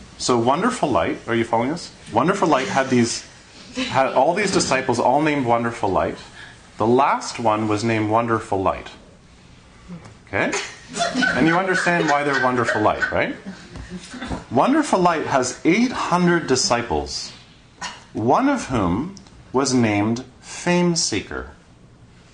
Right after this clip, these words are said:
Fame Seeker was greedily attached to lucrative offerings. And all Fame Seeker wanted to do was to practice in a way that he would receive notoriety.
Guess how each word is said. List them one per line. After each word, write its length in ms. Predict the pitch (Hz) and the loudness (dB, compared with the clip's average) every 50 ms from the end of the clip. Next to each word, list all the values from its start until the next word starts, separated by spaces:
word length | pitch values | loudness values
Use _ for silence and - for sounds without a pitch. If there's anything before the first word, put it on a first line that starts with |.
| - - - - - - - - - - - - - - - - - - - - - | -20 -20 -20 -20 -20 -20 -20 -20 -20 -20 -20 -20 -20 -20 -20 -20 -20 -20 -20 -20 -20
Fame 460 | - - - - 170 196 247 277 277 | -16 -8 -2 0 2 2 4 4 4
Seeker 540 | 277 - - 147 131 120 123 - 127 131 135 | 2 2 0 0 0 -2 -2 -2 0 0 2
was 220 | 127 123 117 104 101 | 2 2 2 0 -2
greedily 800 | - - 113 123 139 160 185 196 214 214 202 202 202 196 - | -2 0 2 2 2 2 2 2 2 0 0 0 -2 -4 -4
attached 720 | - 143 - - - - 123 113 104 - - - - - - | -4 -4 -4 -6 -2 0 2 2 2 0 -2 -6 -8 -8 -6
to 100 | - 107 | -6 -4
lucrative 680 | 104 110 127 131 - - 135 127 123 120 117 - - | -4 -2 -4 -4 -4 -4 -4 -4 -2 -4 -6 -4 -4
offerings. 760 | - 98 98 - - - 78 71 62 - 62 - - - - - - - 190 196 190 185 190 - - - - - - - - - - - - - - - | -2 -2 -2 -4 -8 -10 -10 -10 -10 -14 -16 -18 -20 -20 -20 -20 -20 -20 -18 -18 -18 -20 -20 -20 -20 -20 -20 -20 -20 -20 -20 -20 -20 -20 -20 -20 -10 -6
And 160 | - 131 135 | 0 0 0
all 380 | - - - 135 156 180 208 240 | 2 4 2 4 4 4 2 0
Fame 400 | 226 - - 160 147 143 147 143 | -2 -2 -2 -2 0 0 0 0
Seeker 460 | 135 - - 151 143 - 143 131 120 | -2 -2 0 -2 -2 0 0 0 0
wanted 440 | 104 104 110 120 139 156 170 165 - | 2 2 2 2 2 2 0 -2 -2
to 100 | - 127 | -2 -4
do 400 | 117 101 90 85 80 87 113 131 - - - - - - - | -4 -2 -2 0 0 0 -2 -4 -6 -10 -18 -20 -18 -4 -2
was 160 | 123 123 - | -2 -2 0
to 100 | - 123 | -2 -6
practice 720 | - - - - 139 143 165 175 - - - 185 175 - | -6 -8 -2 0 2 2 2 0 -2 -6 -8 -8 -8 -8
in 220 | - 131 135 143 151 | -6 -2 0 0 2
a 60 | 151 | 2
way 360 | 135 117 104 90 87 92 101 | 2 2 0 0 0 0 -2
that 300 | 101 107 - - - - | -2 -4 -6 -6 -6 -2
he 120 | 147 147 147 | 0 0 2
would 240 | 143 147 131 123 | 2 0 0 0
receive 540 | 120 127 123 - - - 110 104 104 101 - | 0 -2 0 0 -2 -2 -4 -4 -4 -6 -4
notoriety. 880 | 104 98 101 104 104 101 - 98 90 85 80 78 76 71 71 76 82 | -2 -2 0 -2 -2 -4 -6 -4 -2 -2 0 -2 -2 -4 -8 -12 -18